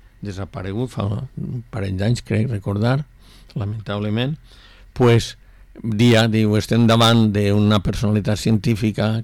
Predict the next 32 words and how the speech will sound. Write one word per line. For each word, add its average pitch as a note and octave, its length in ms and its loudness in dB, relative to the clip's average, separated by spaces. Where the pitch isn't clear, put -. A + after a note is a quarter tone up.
que G#2+ 180 -4
té G#2 140 -4
molts G2+ 280 2
punts G#2+ 480 -2
de G#2+ 220 -10
ser G2+ 320 -6
un G#2 220 -8
pròxim G2 380 -2
Premi F#2 280 -2
Nobel F#2 420 0
per G2+ 200 -8
totes A#2 260 -6
les A2 40 0
aportacions A2+ 800 -2
que G#2+ 240 -4
ha F#2+ 60 -2
fet G#2 300 0
al A2+ 260 -6
tema G2+ 360 -2
de G#2+ 300 -2
desenvolupament F#2+ 800 -2
dels F#2 160 0
materials A2+ 760 0
la F#2 200 -8
química, A2 640 -4
el G#2 220 -10
que G2+ 80 -10
diem G#2 180 -2
la G2+ 100 -2
química G#2+ 400 -2
dels G2+ 140 -4
materials, G#2+ 720 -4